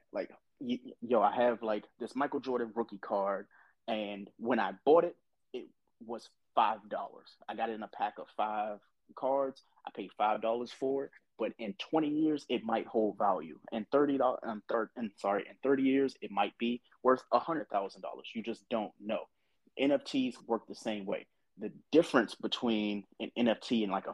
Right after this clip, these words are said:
physical product is the N F T, you don't own the product. You own the rights to that product. So ownership is basically saying, like, you know, how can I put it? Like, the existence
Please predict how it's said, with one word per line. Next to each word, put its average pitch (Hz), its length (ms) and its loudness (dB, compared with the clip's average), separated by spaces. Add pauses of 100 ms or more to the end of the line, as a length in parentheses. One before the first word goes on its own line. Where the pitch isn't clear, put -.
(140)
physical 107 400 0
product 120 420 6
is 110 140 -4
the - 180 -14
N 123 140 0
F 110 140 0
T, 127 360 -2
you 131 140 0
don't 120 200 2 (200)
own 123 340 0 (160)
the - 160 -8
product. 131 360 6 (260)
You 110 160 -4 (140)
own 123 440 2 (360)
the 98 120 -8 (100)
rights - 380 0 (220)
to 151 260 -2 (260)
that 104 260 -6
product. - 360 -8 (920)
So 110 360 0
ownership 123 380 -2
is 104 80 -10
basically 117 400 -6
saying, 107 400 -6
like, 101 220 -4 (480)
you - 60 -4
know, 104 240 2
how - 360 -8
can 107 100 -10
I - 40 -12
put 98 120 -6
it? - 60 -8
Like, 95 220 0 (400)
the 127 160 8
existence 113 580 2